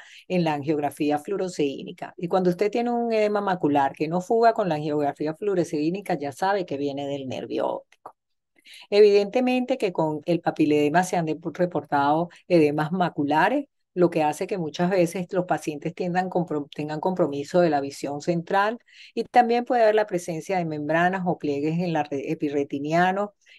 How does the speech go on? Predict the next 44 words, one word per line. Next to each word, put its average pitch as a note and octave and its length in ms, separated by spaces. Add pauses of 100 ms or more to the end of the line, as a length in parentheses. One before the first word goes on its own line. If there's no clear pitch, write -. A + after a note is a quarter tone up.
Y G#3 320
aquí E3+ 320
ustedes E3+ 360
pueden F3 320
ver E3+ 260
que D3+ 220
estos F3+ 340
son F3+ 360
a F#3 80
veces E3 360
una G3+ 200
de G3 100
las D3+ 120
complicaciones D3 800
que F3 180
puede C3+ 220
observarse D3+ 560
en E3+ 60
los E3+ 120
pacientes - 500
con D3 220
papiledema. C#3+ 760 (720)
El G#3 120
estudio A3+ 400
en D4+ 80
fase C4 400
se A#3 140
utiliza D#3 640
tanto E3+ 280
en D3+ 80
la D3 100
retina F#3 480
como C#3+ 240
en C#3+ 80
el C#3 160
nervio C#3 400
óptico, - 500 (240)
especialmente G#3+ 720
para A3+ 200
evaluar D3+ 320
la E3+ 120
presencia D#3 580
de D#3 100
pliegues, F#3 480